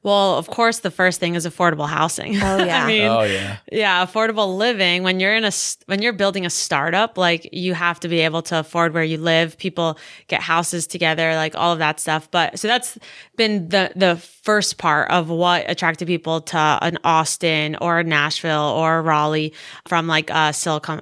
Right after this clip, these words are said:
Speaker 1: um, Valley area or San Francisco. So that's the first. The second, what makes it sustainable and what makes it great is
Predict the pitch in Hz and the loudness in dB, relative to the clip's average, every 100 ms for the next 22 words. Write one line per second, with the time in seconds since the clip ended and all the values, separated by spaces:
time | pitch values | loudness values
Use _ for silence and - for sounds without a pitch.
0 | - 160 151 151 143 151 156 85 87 107 | -4 -2 -2 0 0 0 -2 -2 -2 0
1 | - 165 - 156 151 - 160 - 90 - | 0 0 -2 -4 -4 -2 -2 0 -4 -6
2 | - - - - 220 202 190 180 - 202 | -10 -16 -8 -2 2 2 2 0 -4 -4
3 | 208 - 190 190 165 - 196 233 277 247 | -4 -2 -2 0 -2 -2 -4 -2 -2 0
4 | 202 180 - _ - 196 175 190 185 196 | 2 0 -4 _ -6 -2 0 0 0 0
5 | - 202 - - - 185 190 214 175 170 | 0 0 0 -4 -4 0 0 0 0 0
6 | 151 165 165 175 180 175 - 190 165 139 | 2 0 -2 -2 -2 -2 -2 0 0 0
7 | - _ 170 - 165 170 220 165 - - | -4 _ -20 -18 -4 0 2 2 -4 -10
8 | - - - _ _ - 208 190 170 | -20 -20 -20 _ _ -2 2 2 0